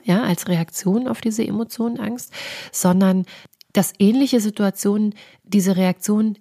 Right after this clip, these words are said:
immer schneller hervorrufen. Das heißt, äh, dieser Kreislauf,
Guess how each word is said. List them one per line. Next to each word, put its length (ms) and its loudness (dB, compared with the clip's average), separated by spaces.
immer 440 4
schneller 440 4
hervorrufen. 800 -6
Das 200 -2
heißt, 420 2
äh, 380 0
dieser 540 0
Kreislauf, 760 0